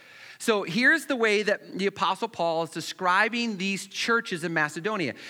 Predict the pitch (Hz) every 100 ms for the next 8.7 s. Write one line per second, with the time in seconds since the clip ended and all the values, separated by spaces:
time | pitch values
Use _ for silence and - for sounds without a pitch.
0 | - 220 247 233 277 - 214 208 214 202
1 | 185 156 139 - - - - - 151 185
2 | 190 233 285 - - - - - - -
3 | 147 233 247 214 202 - - 226 240 220
4 | 226 220 214 - - 160 180 190 233 226
5 | 180 120 - 175 127 110 156 - _ -
6 | - - 220 226 214 - 226 233 240 247
7 | 233 208 196 - - 254 269 262 - 262
8 | 285 294 208 143 127 143